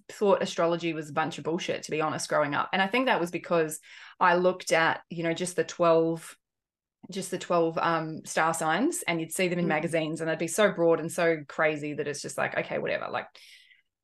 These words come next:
Speaker 1: when I looked at human design, it started to open me up to new possibilities. And I'm a manifesting generator with a, a sacral, um,
Speaker 2: Energy, yeah.
Speaker 1: sacral, what do you call it?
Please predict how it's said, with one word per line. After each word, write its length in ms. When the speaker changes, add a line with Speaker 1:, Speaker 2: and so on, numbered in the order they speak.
Speaker 1:
when 340
I 480
looked 200
at 80
human 240
design, 600
it 240
started 500
to 120
open 220
me 140
up 240
to 320
new 220
possibilities. 720
And 240
I'm 120
a 60
manifesting 560
generator 400
with 120
a, 220
a 100
sacral, 680
um, 100
Speaker 2:
Energy, 360
yeah. 120
Speaker 1:
sacral, 540
what 140
do 80
you 100
call 400
it? 160